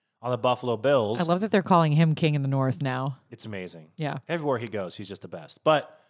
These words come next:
Speaker 1: I was watching the games. I'm like, "You know what goes well with these games? I'm not drinking. So let me hurt my body another way."
Speaker 2: Mm-hmm.
Speaker 1: Large pizza, stuffed crust, the whole deal. Ate the entire thing in, uh, in about twelve hours and then was not doing good.
Speaker 2: Different kind of hangover. Still spitting it in the bathroom, though.
Speaker 1: Yeah,
Speaker 2: So.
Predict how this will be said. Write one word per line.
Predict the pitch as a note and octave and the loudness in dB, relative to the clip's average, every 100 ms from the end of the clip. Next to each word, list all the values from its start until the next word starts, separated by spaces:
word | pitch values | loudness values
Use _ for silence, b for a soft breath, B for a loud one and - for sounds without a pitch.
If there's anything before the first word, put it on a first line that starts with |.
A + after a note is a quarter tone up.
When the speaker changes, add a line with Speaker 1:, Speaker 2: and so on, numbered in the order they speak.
| b | b
Speaker 1:
I | C#3 | 0
was | C#3+ C3 | 0 2
watching | D3 D#3+ D#3+ | 4 4 2
the | D3+ | -4
games. | B2+ D#3+ C#3+ | -4 -2 -2
I'm | B2+ | -2
like, | C3+ C3 | -2 -2
"You | F#3+ | 0
know | G#3+ | 2
what | G#3 | 2
goes | G#3 G3+ | 0 0
well | G3 G3 | 2 2
with | F#3 F#3 | 2 -2
these | G3 | -6
games? | F3+ F#3 F3 | -4 -6 -4
I'm | D3 | 0
not | E3+ B2 | 0 2
drinking. | D3+ G#3 D3 D3+ E3+ _ _ _ _ | 0 0 -4 -6 -10 _ _ _ _
So | - D3+ | -8 -4
let | F#3+ | -4
me | |
hurt | D#3+ F3+ E3 | -4 -4 0
my | D#3 | 2
body | C#3+ D3+ D3 | 2 2 2
another | B2+ C3+ E3 | 0 0 0
way." | A#2 G2+ G2 | 0 0 2
Speaker 2:
Mm-hmm. | G#3+ F#3+ G3 - _ _ _ _ _ _ | 2 0 -2 -8 _ _ _ _ _ _
Speaker 1:
Large | C3 C3 B2+ | 2 2 2
pizza, | - C3 A#2 A2 G#2 | -4 -8 -4 -2 -2
stuffed | - - A2+ - | -4 -2 -2 -2
crust, | A#2 G2+ F#2+ - | -2 -2 -4 -6
the | A2 | -4
whole | A2+ A2 | -4 -4
deal. | A2+ G#2 F#2+ F#2+ _ _ _ _ - | -4 -2 -4 -6 _ _ _ _ -8
Ate | D3 D#3+ D#3+ _ C#3+ | -4 -2 -4 _ -8
the | D3+ | -6
entire | C3+ D#3 D3 C#3 | -2 0 2 0
thing | C#3 C3+ C3 | -2 -4 -2
in, | C3 B2+ | -6 -8
uh, | - C3 | -8 -8
in | C3+ | -4
about | C3 B2 - | -4 -4 -4
twelve | D3 C3 | 0 0
hours | B2 A#2+ A2 G#2 F#2 | 2 2 2 -2 -6
and | A#2 A2+ | -10 -8
then | A2 G#2+ G#2+ | -6 -6 -6
was | A2+ | -6
not | A2+ A#2 A2+ G#2 | -4 -2 -2 -4
doing | - F#2+ F#2 | -8 -10 -12
good. | F2 | -10
Speaker 2:
Different | D#3+ E3+ F3 | -6 -4 -2
kind | F3+ E3+ | 0 0
of | |
hangover. | G3 C4 A#3 F#3 F3 | 0 2 2 2 0
Still | E3+ - A#3+ | -4 0 0
spitting | B3 B3+ G3 | 0 -2 0
it | G#3 F#3+ | 0 0
in | |
the | F#3 | 2
bathroom, | D#3 C3 G#2 F2+ | 2 0 -6 -4
though. | |
Speaker 1:
Yeah, | B2+ | -2
Speaker 2:
So. | G2 | -2